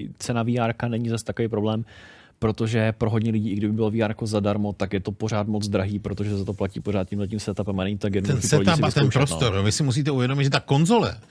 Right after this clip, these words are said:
Speaker 2: na-, dělá pravej opak. Tu konzoli máte proto, že vlastně nemusíte řešit P C čko, máte něco daleko jednoduššího, kde si můžete rovnou zahrát. Zatímco tohle,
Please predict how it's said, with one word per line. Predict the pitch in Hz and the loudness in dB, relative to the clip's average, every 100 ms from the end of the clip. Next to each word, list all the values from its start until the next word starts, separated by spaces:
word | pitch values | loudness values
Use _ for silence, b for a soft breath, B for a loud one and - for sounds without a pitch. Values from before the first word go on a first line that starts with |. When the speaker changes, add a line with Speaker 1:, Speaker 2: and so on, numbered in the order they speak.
| B B B 95 | B B B -2
Speaker 2:
na-, | 107 127 117 - | 2 2 0 -4
dělá | 139 135 123 139 | -4 2 4 4
pravej | - 147 151 175 | 4 4 6 4
opak. | 170 175 117 - - - b b _ _ | 4 2 0 -2 -8 -20 b b _ _
Tu | - 117 | -2 2
konzoli | 127 131 165 | 4 4 4
máte | 160 160 185 | 2 2 0
proto, | - 120 - 95 95 | 2 0 0 -2 -2
že | 98 | -2
vlastně | 101 - | 0 0
nemusíte | 107 117 113 131 139 | 0 0 -2 -2 0
řešit | 107 107 131 | 2 0 -2
P | - 120 | -4 -6
C | 135 | -6
čko, | - - | -8 -4
máte | 107 104 | -2 -2
něco | 120 104 127 | -4 -4 0
daleko | 107 135 175 | 2 2 2
jednoduššího, | 151 135 135 131 113 131 135 | 2 2 2 0 0 -2 -2
kde | 123 | -2
si | 135 | -2
můžete | 117 120 | -4 0
rovnou | 117 120 123 | 0 0 0
zahrát. | 120 98 78 - B B B B - | 0 -2 -6 -12 B B B B -2
Zatímco | 104 131 120 147 | 0 2 2 2
tohle, | 127 113 135 135 139 | 2 4 4 2 0